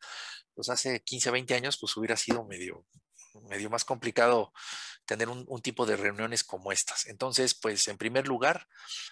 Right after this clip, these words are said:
agradecerle de todo corazón a Sergio Flores, ¿no? Alguien que, pues, conozco desde hace mucho tiempo y que, pues, haya aceptado esta invitación para platicarnos de temas, pero desde el punto de vista práctico e inclusive casi filosófico, que tiene que ver con,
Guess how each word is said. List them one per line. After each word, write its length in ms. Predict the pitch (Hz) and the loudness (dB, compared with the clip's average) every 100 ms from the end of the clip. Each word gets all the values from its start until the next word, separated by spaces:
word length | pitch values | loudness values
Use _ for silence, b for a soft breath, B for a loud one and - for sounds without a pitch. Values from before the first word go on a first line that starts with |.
| _ - | _ -2
agradecerle 840 | 107 107 104 101 - 120 123 127 | 2 4 4 4 4 4 4 2
de 160 | 110 98 | 0 -4
todo 260 | - 120 | 0 0
corazón 340 | 113 98 - 117 | 0 0 0 0
a 60 | |
Sergio 260 | 113 113 110 | -2 -2 -4
Flores, 480 | 113 110 135 - - | -2 -2 2 0 0
¿no? 160 | 110 151 - _ _ - | -4 -8 -12 _ _ -4
Alguien 240 | 107 110 | -4 -4
que, 120 | 101 | -6
pues, 160 | - 98 | -4 -4
conozco 320 | - 104 - | -4 -4 -4
desde 140 | 104 107 | -2 -2
hace 120 | 110 | -2
mucho 220 | 107 110 | -4 -6
tiempo 380 | - 123 139 - B B B B - | -6 -6 -8 -12 B B B B -6
y 220 | 135 135 | -6 -2
que, 220 | - 127 | 4 4
pues, 360 | - 104 - - | 2 -2 -2 0
haya 240 | 104 117 | 0 4
aceptado 420 | 123 113 - 110 | 4 4 4 2
esta 160 | 120 - | 2 -4
invitación 520 | 113 113 123 - 139 | -6 -2 0 0 0
para 180 | 143 139 | 0 2
platicarnos 560 | 143 - 135 165 180 147 | 2 0 -2 -2 -2 -4
de 80 | |
temas, 540 | 120 131 135 196 - - B B | 0 0 0 -4 -4 -10 B B
pero 160 | - 117 | -2 2
desde 160 | 110 113 | 4 2
el 60 | |
punto 220 | 135 131 | 0 0
de 40 | 131 | 0
vista 320 | 123 123 - _ - | 2 -2 -4 _ 2
práctico 920 | 127 123 - - - 120 - 127 - B B B B B | 6 6 4 -2 -8 -8 -8 -8 -10 B B B B B
e 120 | 113 | -4
inclusive 420 | 110 113 107 127 | -2 0 2 2
casi 220 | 127 123 | 2 2
filosófico, 920 | 139 113 98 98 120 113 123 - - _ b b b - | 0 0 0 2 2 2 -2 -8 -12 _ b b b -6
que 100 | - | -4
tiene 220 | 120 120 | -2 -2
que 140 | - | 0
ver 260 | 107 110 - | 2 2 0
con, 380 | 113 110 117 | 0 0 -2